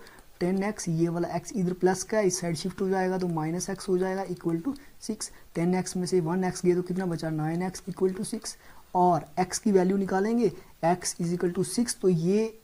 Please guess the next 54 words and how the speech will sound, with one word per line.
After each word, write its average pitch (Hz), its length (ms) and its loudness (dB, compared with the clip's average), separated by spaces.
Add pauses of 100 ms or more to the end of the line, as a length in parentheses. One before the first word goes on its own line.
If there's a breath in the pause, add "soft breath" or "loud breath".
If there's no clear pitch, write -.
(100)
एक्स 180 300 2
और 190 120 4
नाइन 175 280 0
आपस 175 260 -2
में 202 100 0
multiply 190 540 2
हो 156 160 0
रहे 156 100 -2
हैं, 156 60 -4
जिनके 175 240 0
बीच 170 220 -2
में 180 100 -2
कुछ 185 240 -6
नहीं 196 120 0
होता 180 180 -2
उनके 180 240 0
बीच 180 220 -2
में 190 100 -4
क्या 202 140 -2
होता 156 200 -2
है, 151 60 -4
multiply 165 480 -2
होता 143 240 -4
है। 139 100 -8 (300 loud breath)
तो 175 80 0
ये 170 260 4
जो 190 120 4
अगर 185 300 0
इधर 190 200 4
multiply 190 480 2
हो 170 140 4
रहे 180 100 0
हैं - 20 -2
तो 185 160 -2
equal 175 240 2
to 180 80 0
के 185 80 4
उधर 180 220 0
जाके 175 260 2
divide 175 340 6
हो 202 100 4
जाएंगे, 180 220 0
मतलब 175 260 -2
बट्टे 185 200 0
में 214 120 0
चला 175 200 -2
जाएगा, 165 300 -4
तो 151 140 -10
x 170 200 -6
is 165 100 -4
equal 165 160 -4
to 160 80 -6
six - 240 -10
बटा 170 220 -6